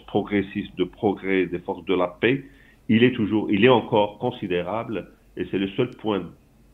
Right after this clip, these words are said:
d'appui pour qu'on puisse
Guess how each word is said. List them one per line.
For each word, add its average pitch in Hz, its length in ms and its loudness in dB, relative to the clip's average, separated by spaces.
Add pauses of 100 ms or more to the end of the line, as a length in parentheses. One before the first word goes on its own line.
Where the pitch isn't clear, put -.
(560)
d'appui 120 640 -2 (540)
pour 123 260 0
qu'on 92 560 2
puisse 113 180 -2